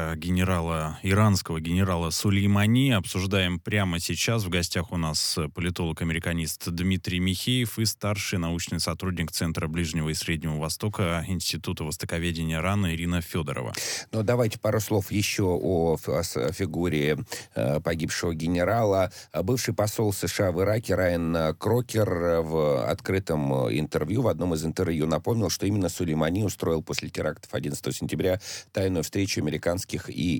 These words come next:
Speaker 2: иранских дипломатов в Женеве для обсуждения борьбы с общим врагом талибами. Э, раз. Э, бывший госсек, э, Соединенных Штатов Джеймс Бейкер, э, заявил о том, что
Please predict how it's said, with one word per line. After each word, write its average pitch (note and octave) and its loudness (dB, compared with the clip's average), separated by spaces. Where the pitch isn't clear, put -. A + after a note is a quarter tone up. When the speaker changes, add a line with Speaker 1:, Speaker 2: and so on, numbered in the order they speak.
Speaker 2:
иранских D#2 -2
дипломатов D2+ -2
в C#2+ -6
Женеве A2+ 2
для E2+ 2
обсуждения F2+ 0
борьбы D#2 0
с - -4
общим D2+ -2
врагом D#2 0
талибами. C2 -4
Э, D2 4
раз. F#2 -2
Э, C2+ 0
бывший G#2+ 0
госсек, F#2 -2
э, C#2 2
Соединенных C#2+ -2
Штатов F#2+ -2
Джеймс C#2+ -4
Бейкер, F#2 0
э, D2 2
заявил D2 0
о D2 0
том, D#2 -2
что D2 0